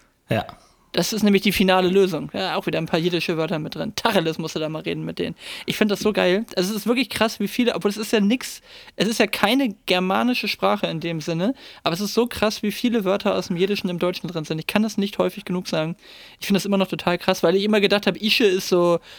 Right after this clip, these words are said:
Speaker 2: äh, irgendwie Soziolekt oder irgendwie sowas, weißt du? So,
Speaker 1: Ja, ja,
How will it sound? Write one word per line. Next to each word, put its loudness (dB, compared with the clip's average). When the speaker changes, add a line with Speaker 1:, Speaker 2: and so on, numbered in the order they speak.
Speaker 2:
äh, 4
irgendwie 4
Soziolekt 2
oder 2
irgendwie 2
sowas, 0
weißt 0
du? 2
So, 2
Speaker 1:
Ja, 8
ja, 4